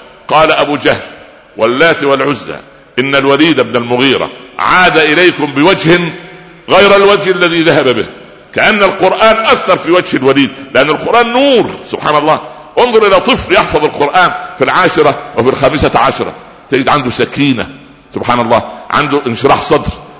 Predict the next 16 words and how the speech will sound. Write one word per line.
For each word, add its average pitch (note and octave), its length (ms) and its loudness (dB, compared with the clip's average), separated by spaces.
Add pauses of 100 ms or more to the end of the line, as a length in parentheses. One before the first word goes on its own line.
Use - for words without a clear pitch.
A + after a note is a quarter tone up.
(140)
عنده C3 240 -2
بص-، B2+ 320 -2
يعني، B2+ 280 0 (220)
نضرة F3 320 2
في C3 160 0
وجهه. D#3 340 2 (680)
وتجد E3+ 320 0
الولد E3 360 4
الآخر، C#3+ 480 0 (300)
سبحان C#3+ 260 -2
الله، C3+ 220 -2
نسأل B2+ 240 -2
الله، B2 140 -4
تبخرت C#3 640 0
منه B2+ 260 -2
براءته. A2+ 460 2